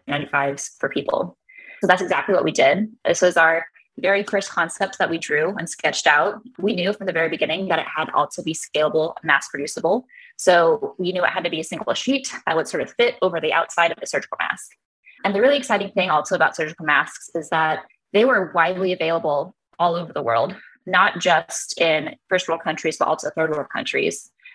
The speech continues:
And that's when we sort of rapidly went into our prototype and test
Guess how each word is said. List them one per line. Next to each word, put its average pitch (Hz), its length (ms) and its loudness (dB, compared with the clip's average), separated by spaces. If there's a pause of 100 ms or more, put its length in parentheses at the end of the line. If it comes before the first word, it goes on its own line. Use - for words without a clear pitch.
(240)
And 196 120 4
that's 196 220 2
when 240 140 0
we 226 60 -2
sort 196 180 2
of 160 100 -4 (320)
rapidly 180 500 2
went 156 200 -2
into 170 200 -6
our 151 300 4 (200)
prototype 165 460 -2
and 151 120 -8
test - 600 -6